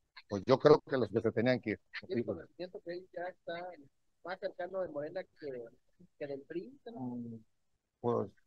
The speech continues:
Speaker 1: si no está apoyando a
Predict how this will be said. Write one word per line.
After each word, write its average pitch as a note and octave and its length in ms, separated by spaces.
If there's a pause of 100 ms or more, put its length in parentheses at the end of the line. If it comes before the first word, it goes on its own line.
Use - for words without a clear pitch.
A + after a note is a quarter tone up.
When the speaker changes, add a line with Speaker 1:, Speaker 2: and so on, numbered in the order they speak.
(500)
Speaker 1:
si C3 240
no E3 160
está A3+ 180
apoyando F#3 800 (340)
a A2+ 520